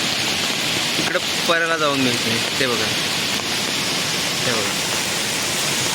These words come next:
एवढं पाणी आता भरलं आहे. अजून पाऊस जर पडला तर आमची ही बघा, ही पिण्याच्या पाण्याची विहीर,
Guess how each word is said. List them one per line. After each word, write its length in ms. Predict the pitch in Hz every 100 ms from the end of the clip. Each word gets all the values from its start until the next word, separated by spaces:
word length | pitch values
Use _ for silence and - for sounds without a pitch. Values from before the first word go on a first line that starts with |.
| - - - - 143
एवढं 160 | 160
पाणी 340 | 180 - 170 175
आता 220 | 175 190
भरलं 280 | 170 170 175
आहे. 100 | 170
अजून 240 | 156 180
पाऊस 440 | 185 - 165 180 175
जर 240 | 156 190
पडला 560 | 180 175 165 170 180 123 117 - - - - -
तर 80 | 175
आमची 280 | 175 170 175
ही 100 | 175
बघा, 180 | 156
ही 180 | 135 147
पिण्याच्या 460 | 156 175 175 190 196
पाण्याची 380 | 190 185 165 175
विहीर, 220 | 147